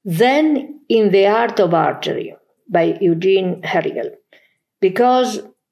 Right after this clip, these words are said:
this book represents a fundamental meeting with the Oriental and Japanese culture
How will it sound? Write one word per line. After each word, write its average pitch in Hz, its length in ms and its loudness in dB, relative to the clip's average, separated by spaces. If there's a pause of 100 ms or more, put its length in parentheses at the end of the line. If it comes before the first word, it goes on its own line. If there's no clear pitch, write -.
(560)
this 254 260 0
book 285 240 -2
represents 220 720 2
a 175 120 0
fundamental 214 1120 0
meeting 175 800 0
with 180 200 0
the 175 120 2
Oriental 175 800 0
and 165 220 -4
Japanese 170 480 -2
culture 165 680 -2